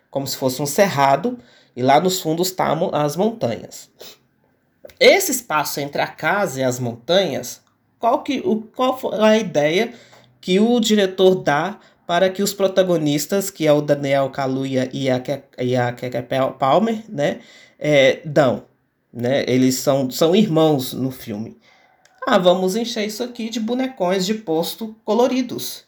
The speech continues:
de tudo quanto é cor: amarelo, verde, azul, rosa, roxo,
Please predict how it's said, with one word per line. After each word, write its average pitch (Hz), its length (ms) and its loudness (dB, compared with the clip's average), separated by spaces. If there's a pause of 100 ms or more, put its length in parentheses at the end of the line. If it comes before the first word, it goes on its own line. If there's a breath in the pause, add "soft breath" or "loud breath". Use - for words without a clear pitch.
(100)
de 208 160 -14
tudo 220 240 -6
quanto 254 200 -4
é 294 60 -4
cor: 196 220 0
amarelo, 143 580 0
verde, 139 340 -4
azul, 135 400 -6
rosa, 123 720 0
roxo, 127 1000 -2